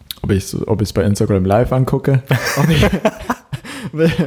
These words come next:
Speaker 2: Wir können's uns zusammen live angucken.
Speaker 1: Ja, das geht
Speaker 2: Das wär
Speaker 1: natürlich auch, das
Speaker 2: Weltklasse.
Speaker 1: geht natürlich auch. So, ja, Leipziger Allei guckt.
Speaker 2: Ja?
Speaker 1: Ja.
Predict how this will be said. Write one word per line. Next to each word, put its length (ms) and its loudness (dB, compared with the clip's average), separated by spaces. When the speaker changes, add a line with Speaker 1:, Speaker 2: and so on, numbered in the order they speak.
Speaker 2:
Wir 100 2
können's 240 0
uns 160 -2
zusammen 340 -4
live 300 0
angucken. 300 -2
Speaker 1:
Ja, 320 2
das 240 -2
geht 100 2
Speaker 2:
Das 140 4
wär 0 -
Speaker 1:
natürlich 320 0
auch, 100 4
das 120 0
Speaker 2:
Weltklasse. 200 -2
Speaker 1:
geht 60 -4
natürlich 360 -2
auch. 240 0
So, 560 2
ja, 240 4
Leipziger 460 0
Allei 360 0
guckt. 460 -6
Speaker 2:
Ja? 240 0
Speaker 1:
Ja. 280 0